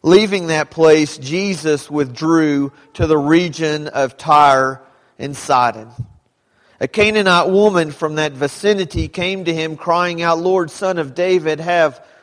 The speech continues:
mercy on me. My daughter is suffering terribly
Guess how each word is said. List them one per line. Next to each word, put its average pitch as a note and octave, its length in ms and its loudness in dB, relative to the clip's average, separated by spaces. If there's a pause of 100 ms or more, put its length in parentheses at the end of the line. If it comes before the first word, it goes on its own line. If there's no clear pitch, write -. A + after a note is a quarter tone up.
(120)
mercy D3+ 840 0
on B2 240 -12
me. C3 400 -8 (800)
My C3+ 160 -2
daughter D3+ 440 4
is C3+ 80 -4
suffering C#3+ 880 -6
terribly B2+ 800 0